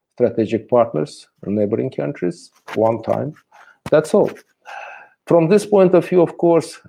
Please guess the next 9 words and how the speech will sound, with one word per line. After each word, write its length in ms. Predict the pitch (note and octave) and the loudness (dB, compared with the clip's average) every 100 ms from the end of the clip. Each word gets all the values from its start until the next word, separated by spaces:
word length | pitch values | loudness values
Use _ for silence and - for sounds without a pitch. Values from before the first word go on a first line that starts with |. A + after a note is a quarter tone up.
| _ | _
uh, 300 | B2 C3 B2+ A#2 | 0 2 2 2
this 160 | E3 E3 | -2 0
political 460 | C#3+ C#3+ D3 C3+ | -2 -2 -4 -12
support 500 | B2 D3 D3 C#3 C#3 | -10 -10 -8 -6 -6
encourages 500 | B2+ A#2+ C3 B2 A#2+ | -6 -8 -4 -4 -4
us 140 | A#2+ - | -8 -12
to 280 | - A#2 A2+ _ _ _ _ | -8 -8 -8 _ _ _ _
go 260 | C3 B2 B2 | 2 4 4
to 100 | B2 | -2